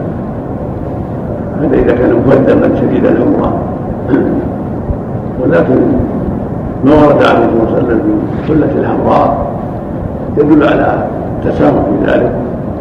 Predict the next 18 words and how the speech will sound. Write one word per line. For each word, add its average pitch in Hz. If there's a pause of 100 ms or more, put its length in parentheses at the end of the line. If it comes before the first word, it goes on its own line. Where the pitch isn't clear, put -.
(320)
وأن -
ما -
ورد -
أن -
النهي -
عن -
المقدم 123
وهو 110 (360)
شديد 127
الحمرة - (420)
على 139
سبيل 117 (140)
الكراهة 123
وترك -
الأولى. - (2500)
وفيه 165
من 160
الفوائد 143